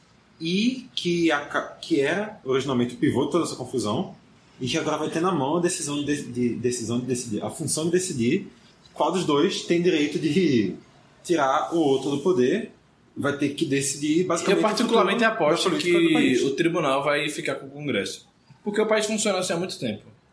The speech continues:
Speaker 2: As instituições estão fortalecidas desse jeito. Mas perceba o que aconteceu.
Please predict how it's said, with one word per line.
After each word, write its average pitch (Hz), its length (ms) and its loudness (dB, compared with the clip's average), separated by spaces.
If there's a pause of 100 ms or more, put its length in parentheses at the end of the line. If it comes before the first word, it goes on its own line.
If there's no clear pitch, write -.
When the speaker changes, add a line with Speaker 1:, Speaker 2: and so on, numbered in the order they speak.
(140)
Speaker 2:
As 151 160 -4
instituições 165 540 -2
estão 156 160 -6
fortalecidas 156 500 -4
desse 151 240 -2
jeito. 110 400 -2 (640)
Mas 170 120 -2
perceba 226 280 2
o 175 40 2
que 185 60 2
aconteceu. 170 600 -4